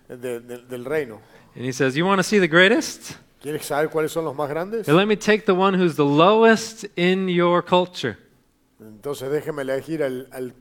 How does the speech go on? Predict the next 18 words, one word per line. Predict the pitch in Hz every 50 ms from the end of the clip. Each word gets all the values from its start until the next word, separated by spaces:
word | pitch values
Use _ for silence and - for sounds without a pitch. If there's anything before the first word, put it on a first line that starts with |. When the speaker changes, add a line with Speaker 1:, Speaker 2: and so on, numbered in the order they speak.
| -
Speaker 1:
el | 160 143 120 107
que | - 127 127
es | 131 131
el | 139 131 123
menos | 117 117 120 123 131 131 139 165 185 196 190 180 - - - _ _
importante | - 156 143 - 139 143 143 - 165 160 151 135 - 123 123
en | 117
tu | 113 127 117
cultura. | 113 123 123 117 123 127 113 95 92 _ _ _ _ _ _ _ _ _ _ _ _ _
Speaker 2:
This | - 117 -
little | 151 151 160
child. | 147 - 165 143 123 98 87 92 - _ _ _ - -
Speaker 1:
Este | 117 117 - - 143
niño. | 147 151 143 131 113 104 98 _ _ _ _ _ _ _ _ _ _ _ _ _ _ _ _ _ _ _ _ _ _ _ _ _ _ _
Speaker 2:
Become | 123 113 - 160 165 160 160
like | 156 151 147 -
this | - 131 - -
child. | - - 123 104 92